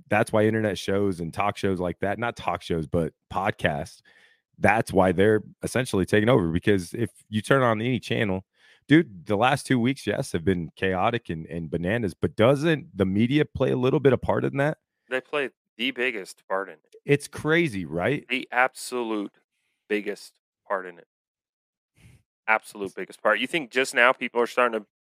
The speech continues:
Speaker 2: shoot, shoot each other? You think
Speaker 1: No.
Speaker 2: just now, like, all this stuff's starting to happen? No, it's just the media's making a big deal about it now because there's an agenda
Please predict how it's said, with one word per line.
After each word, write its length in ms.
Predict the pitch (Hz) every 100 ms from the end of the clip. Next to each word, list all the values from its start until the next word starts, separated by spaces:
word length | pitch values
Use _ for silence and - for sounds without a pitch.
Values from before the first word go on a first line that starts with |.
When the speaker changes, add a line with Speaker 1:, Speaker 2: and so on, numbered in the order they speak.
| -
Speaker 2:
shoot, 260 | - 127 _ _
shoot 220 | - 139
each 160 | 131 135
other? 220 | 135 139 _ _ _ _ _ _ _ _ -
You 80 |
think 180 | 110 131
Speaker 1:
No. 20 |
Speaker 2:
just 220 | 113 120 -
now, 240 | 123 135
like, 240 | 139 127
all 100 | 131
this 140 | 135 131
stuff's 220 | 139 131
starting 220 | 139 127
to 60 | 135
happen? 200 | 143 127
No, 180 | 160 123
it's 120 | -
just 160 | -
the 100 | 127
media's 500 | 110 101 117 131 117
making 300 | 101 110 -
a 40 | 110
big 220 | 110 101
deal 200 | 101 131
about 240 | 101 92 98
it 100 | -
now 240 | 101 120 _ _ _ _
because 240 | 113 120 107
there's 160 | 107 107
an 100 | 95
agenda 580 | 90 110 135 98 85